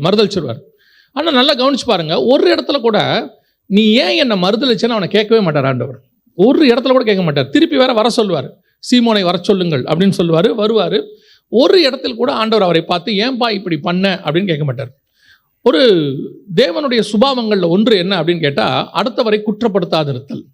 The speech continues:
அடுத்தவங்களுடைய கெட்ட குணம் இருக்கு, யாருக்கிட்டையும் இங்க கெட்ட குணம் இல்லாதவங்க உலகத்துல ஒருத்தரும் கிடையாது.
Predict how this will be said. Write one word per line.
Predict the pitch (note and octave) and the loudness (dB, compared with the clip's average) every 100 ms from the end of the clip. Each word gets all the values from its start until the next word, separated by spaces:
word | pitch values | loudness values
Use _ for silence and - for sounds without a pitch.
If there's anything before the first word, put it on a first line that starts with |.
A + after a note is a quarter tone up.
| _ F3 | _ -6
அடுத்தவங்களுடைய | A3+ C#4 C4 G#3 G3 | -2 -2 -2 -4 -4
கெட்ட | - B3+ F4 | -4 -4 -2
குணம் | D4 | 0
இருக்கு, | C4 D4 E3+ C#3 | 0 0 -2 -4
யாருக்கிட்டையும் | - F#3 A#3+ B3 | -2 -2 -2 -4
இங்க | C#4 B3 | -2 -2
கெட்ட | G#3+ G#3+ | -2 -2
குணம் | A3+ A3 | 0 2
இல்லாதவங்க | G#3 A#3 A3+ A#3 G#3 | 2 2 0 0 0
உலகத்துல | G#3+ A3 A#3+ F3+ | 0 0 0 2
ஒருத்தரும் | G3 G#3+ B3 | 2 0 0
கிடையாது. | A3 F3+ C#3+ | 0 0 -2